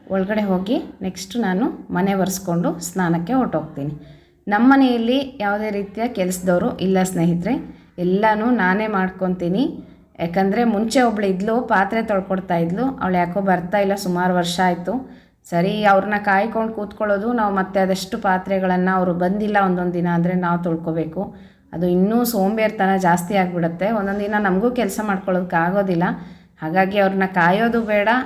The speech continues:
ನಾವು ಇಟ್ಕೊಂಡು ನಾವೇ ಮಾಡ್ಕೊಳ್ಳೋದು ಬೇಡ ಅಂತ ಹೇಳ್ಬಿಟ್ಟು ಕೆಲ್ಸದವ್ರನ್ನ ಯಾರನ್ನೂ ಇಟ್ಕೊಂಡಿಲ್ಲ ನಾನು. ನಾನೇ ಮಾಡ್ಕೊತೀನಿ. ಪಾತ್ರೆ,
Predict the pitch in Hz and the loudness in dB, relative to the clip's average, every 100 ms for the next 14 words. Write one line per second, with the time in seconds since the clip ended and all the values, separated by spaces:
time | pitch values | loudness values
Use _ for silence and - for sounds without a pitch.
0 | - 185 185 190 185 185 - 226 233 247 | -4 -4 -2 0 -2 -4 -4 0 0 2
1 | 220 196 240 240 202 220 214 214 208 190 | 2 2 2 4 2 2 -2 0 0 0
2 | 180 180 175 196 180 170 170 220 269 - | 2 2 0 -2 0 0 -2 -4 -6 -10
3 | - _ _ 165 165 170 180 185 175 160 | -20 _ _ -4 -4 0 0 2 2 4
4 | 180 233 233 - 196 196 185 180 170 165 | 4 2 0 -4 -4 -2 0 2 0 0
5 | 175 233 - - - _ - - 180 180 | -2 -4 -8 -18 -20 _ -12 0 4 4
6 | 226 226 175 170 175 170 175 214 226 180 | 4 2 2 0 0 0 0 -2 -2 0
7 | 175 175 190 202 226 - | 0 -2 -2 -2 -4 -12